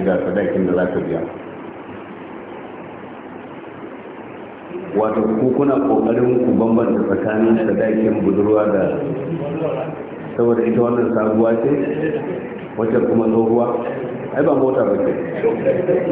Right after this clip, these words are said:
Innamal binatu wahida. Manzo Allah cewa ya ɗaukar guda ɗaya ce, da budurwa da bazawara duk ɗaya suke. Ba su da bambanci, ku daina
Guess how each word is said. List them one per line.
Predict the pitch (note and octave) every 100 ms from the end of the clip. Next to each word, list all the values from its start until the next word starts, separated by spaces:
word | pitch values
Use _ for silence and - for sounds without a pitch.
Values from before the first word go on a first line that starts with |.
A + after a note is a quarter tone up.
| - - - D3 D3 D#3 - - - - - - - -
Innamal | F#2+ C3 C3 A2
binatu | A2+ A#2+ A2+ A2
wahida. | G#2+ A2 G#2+ - - - - - - - - - F2+
Manzo | F#2+
Allah | B2 C3 A#2+
cewa | A#2+ A2+
ya | A2
ɗaukar | A#2 B2 B2 F#2+
guda | F#2+ G#2
ɗaya | G#2 G#2
ce, | - - - F#2+
da |
budurwa | G2+ G2+ G#2+ B2 C3 C3
da | A#2+
bazawara | G#2 A2 A2 G2 - -
duk | B2+ - C3
ɗaya | B2 B2
suke. | B2 - - - - - - - - - - - - - - - - - - - - - - -
Ba | A#2 G2+
su |
da | A2
bambanci, | G2+ G2 G2+ G2+ F#2+ F#2
ku | F#2+
daina | A#2 A#2 G2 F#2